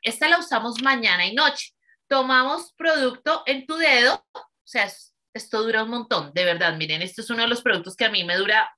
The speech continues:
eternidades. Lo separas con los dos dedos y lo aplicas con toquecitos. ¿Dónde? En el huesito.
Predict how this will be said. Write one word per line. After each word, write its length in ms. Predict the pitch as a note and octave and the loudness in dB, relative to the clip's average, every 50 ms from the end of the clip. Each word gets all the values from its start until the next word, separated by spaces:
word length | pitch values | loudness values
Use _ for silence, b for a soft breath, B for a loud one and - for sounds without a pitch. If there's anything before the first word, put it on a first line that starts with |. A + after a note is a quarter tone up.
| _ _ - | _ _ -8
eternidades. 680 | G3+ A#3 - A3 A3 G#3+ G3 E3+ D#3 - - - - - - B B B B B B B B B B B | -6 -4 -2 -2 -4 -4 -6 -8 -8 -8 -10 -14 -20 -20 -20 B B B B B B B B B B B
Lo 260 | B C#4 C#4+ C#4+ C#4+ | B 6 6 6 6
separas 720 | C#4 C#4+ C#4+ C#4 - - C4+ B3 B3 B3 B3+ D#4 G#4 - - | 6 4 2 2 2 4 6 6 6 6 4 2 2 0 -4
con 160 | - E4+ D4 | -4 -2 0
los 140 | C#4 C4 B3+ | 2 2 2
dos 180 | - A3+ G#3+ G3 | 2 0 0 2
dedos 440 | C4 B3+ B3 B3+ C4+ E4 - - _ | 4 4 4 4 2 2 -2 -6 _
y 140 | - D4+ D#4 | -6 -4 0
lo 100 | D4+ D4+ | 0 0
aplicas 640 | C#4 C#4 - C4 C4 C4 - B3+ B3+ B3+ - _ - | 0 0 -2 -4 -4 -2 0 0 0 -2 -4 _ -8
con 320 | - D#4 D4 D4 C#4+ C#4 | -2 0 0 0 0 0
toquecitos. 800 | - - - - A3 G#3 - - C#4 C4+ C4 - - - D#3+ - - | -2 -4 -4 -4 -8 -10 -6 -4 -2 -2 -4 -4 -8 -10 -12 -14 -6
¿Dónde? 580 | E3 E3 B3+ C4 C#4+ C#4 B3+ G3 D#3 - - B B B B - B3+ | 0 4 6 6 6 6 2 -2 -4 -6 -6 B B B B 2 4
En 180 | C4+ C#4 C4+ | 4 6 6
el 200 | C4+ C4 B3 - | 4 4 2 4
huesito. 640 | - A#3 A#3 A3+ - E4 E4+ E4+ E4+ - F3+ - - | 4 4 2 4 4 2 2 2 2 -2 -4 -6 -8